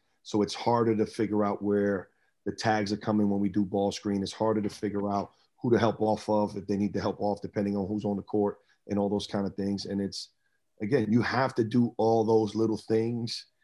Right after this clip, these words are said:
in this league, in this conference because of the quality of the coaching and the quality of the play. So, um, it, it's a challenge and, and it's, it's,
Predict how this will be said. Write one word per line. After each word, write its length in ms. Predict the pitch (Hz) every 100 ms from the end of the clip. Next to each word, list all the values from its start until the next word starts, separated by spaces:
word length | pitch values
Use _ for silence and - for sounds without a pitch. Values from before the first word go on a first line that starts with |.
| _ -
in 200 | 113 104
this 280 | 123 127
league, 420 | 113 113 117 123 127 _ - -
in 160 | 101 98
this 180 | 117 -
conference 560 | - 110 110 113 117
because 360 | - 104 - 98
of 60 | 95
the 80 |
quality 400 | - 104 104 101
of 60 | 101
the 60 | 101
coaching 440 | 101 95 - 98
and 80 | 95
the 60 |
quality 400 | - 92 90 92
of 60 | 92
the 60 | 101
play. 340 | - 180 - _ _ _ -
So, 460 | - 101 98 95 _ _ _ 98
um, 380 | 95 92 90 -
it, 140 | 113
it's 200 | 117 120
a 40 | 113
challenge 640 | - 117 123 139 143 -
and, 260 | 104 104 101
and 140 | 104 104
it's, 240 | 101 - 101
it's, 380 | 98 - -